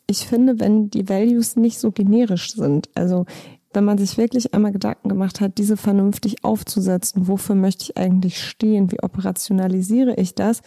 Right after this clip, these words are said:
Ich hab jetzt für eine andere Übung vor ein paar Wochen, hab ich mal so ein bisschen geschaut, was sind eigentlich gute Beispiele, wann ein Unternehmen zu generische Werte hat und hab mich mit Chat G P T darüber unterhalten,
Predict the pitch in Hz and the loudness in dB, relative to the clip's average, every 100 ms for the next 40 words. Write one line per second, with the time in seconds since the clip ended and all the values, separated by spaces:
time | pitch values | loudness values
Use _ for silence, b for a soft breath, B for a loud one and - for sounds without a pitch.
0 | b b b b b b b - 196 220 | b b b b b b b -6 -2 -2
1 | 233 226 - _ 214 214 - - _ - | -2 -4 -20 _ 0 0 -4 -8 _ -10
2 | - 208 202 208 202 - 202 214 - 226 | 0 2 4 2 0 -2 0 0 0 0
3 | 240 240 - 233 226 220 - 202 - 196 | 2 0 0 2 2 2 2 0 0 0
4 | 202 240 320 330 247 214 214 220 208 208 | 0 0 0 2 2 0 -2 0 2 2
5 | 202 202 208 - 214 202 - 202 208 208 | 2 2 0 2 2 2 2 0 0 -2
6 | _ - 196 214 - - 202 202 202 220 | _ -6 -2 -2 -2 -2 0 -2 -2 -4
7 | 208 190 - 190 196 - 196 196 220 202 | -2 -2 -2 -2 -2 0 0 2 0 2
8 | 196 185 - 185 185 180 185 190 196 B | 2 2 0 -2 2 2 4 2 0 B
9 | B B B B B _ - - 220 214 | B B B B B _ -4 -2 0 2
10 | 196 185 180 - 180 170 175 185 180 208 | 2 2 0 -2 -2 -2 -2 -2 0 0
11 | 330 - 196 202 202 - - 190 185 185 | -2 -2 0 2 0 -4 -6 -2 0 -2
12 | 185 208 202 190 180 175 185 180 160 175 | -2 0 0 -2 -2 -4 0 0 0 -2
13 | 180 175 160 175 180 175 165 160 196 220 | -2 0 0 0 2 2 0 2 4 4